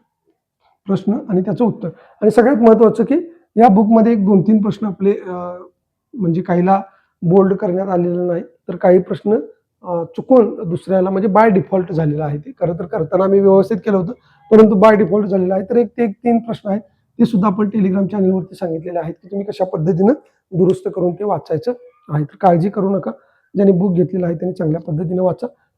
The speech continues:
आणि मित्रांनो, मुलाखतीला तुम्हाला चांगल्या पद्धतीने गायडन्स केला जाईल. लक्षात ठेवा, ज्यावेळेस मुलाखत येईल त्यावेळी तुम्ही माझ्या कॉन्टॅक्टमध्ये असणारच आहे. ज्या विद्यार्थ्यांनी मला, माझी बॅच घेतलेली आहे त्यांना आपण चांगल्या पद्धतीने मार्गदर्शन करणार आहे. त्यामुळे सध्या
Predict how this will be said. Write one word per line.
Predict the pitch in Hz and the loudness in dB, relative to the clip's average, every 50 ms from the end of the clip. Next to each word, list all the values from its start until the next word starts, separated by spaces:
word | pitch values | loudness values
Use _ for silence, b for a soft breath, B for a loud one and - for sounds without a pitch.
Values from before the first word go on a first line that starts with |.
| _ - | _ -2
आणि | 190 214 | 0 0
मित्रांनो, | 208 202 208 220 220 220 | 0 2 2 4 4 4
मुलाखतीला | 214 208 196 208 - - 147 - 180 190 | 4 4 2 0 -2 -6 -8 -8 -8 -8
तुम्हाला | 175 - 180 180 190 | -6 -2 -2 -2 -2
चांगल्या | 185 185 196 170 165 185 185 | -2 -4 -4 -4 -4 -4 -6
पद्धतीने | - 180 147 143 175 165 190 185 180 | -6 -6 -6 -6 -6 -4 -4 -4 -4
गायडन्स | 180 165 156 156 165 160 - | -2 -2 -4 -4 -4 -6 -8
केला | - 170 160 156 | -8 -10 -8 -8
जाईल. | 147 147 139 139 - _ _ _ _ _ | -8 -10 -12 -14 -16 _ _ _ _ _
लक्षात | - 165 - - 165 143 | -8 -8 -6 -6 -10 -10
ठेवा, | - 147 135 - _ _ - 170 | -10 -10 -14 -14 _ _ -10 -6
ज्यावेळेस | 170 170 170 170 170 - | -4 -2 -2 -2 -4 -4
मुलाखत | 185 175 175 185 - 190 175 - | -4 -2 -2 -4 -4 -6 -6 -2
येईल | 196 196 190 160 - b b b b b b b | 0 2 2 2 -2 b b b b b b b
त्यावेळी | 180 185 185 185 185 | -4 -2 -2 -2 -4
तुम्ही | 180 185 180 175 | -4 -4 -4 -2
माझ्या | 180 170 180 180 | -2 -4 -4 -4
कॉन्टॅक्टमध्ये | 185 170 151 143 170 165 180 180 170 170 | -6 -6 -4 -4 -4 -4 -4 -4 -2 -4
असणारच | 147 - - 180 175 170 165 175 | -4 -4 -4 -2 -2 -2 -2 -4
आहे. | 160 156 185 | -4 -6 -4
ज्या | 165 160 180 | -4 -4 -4
विद्यार्थ्यांनी | 165 170 156 147 180 180 165 180 180 185 | -2 -2 -4 -4 -6 -6 -6 -6 -6 -4
मला, | 185 185 185 | -4 -4 -4
माझी | 196 202 180 170 165 160 | -4 -6 -6 -4 -4 -2
बॅच | 160 180 180 175 | 0 0 -2 -2
घेतलेली | 170 165 165 - - 180 175 170 | -2 -6 -6 -6 -6 -8 -8 -6
आहे | 156 160 - _ _ _ _ _ _ _ _ _ _ | -8 -8 -10 _ _ _ _ _ _ _ _ _ _
त्यांना | 208 190 190 202 220 226 - - | 4 6 6 6 6 4 2 -2
आपण | - 160 196 196 185 | -6 -8 -8 -8 -8
चांगल्या | - 190 170 165 180 - | -6 -6 -6 -4 -6 -6
पद्धतीने | - 170 143 165 160 190 185 180 | -6 -8 -8 -8 -8 -8 -8 -8
मार्गदर्शन | 180 170 165 165 156 160 151 - 175 156 | -8 -8 -8 -8 -8 -8 -10 -10 -14 -14
करणार | - 156 160 156 | -12 -12 -10 -10
आहे. | 165 165 | -10 -12
त्यामुळे | 185 190 185 208 202 - - 160 | -10 -8 -8 -8 -8 -8 -10 -8
सध्या | 151 156 220 262 | -6 -4 -4 -4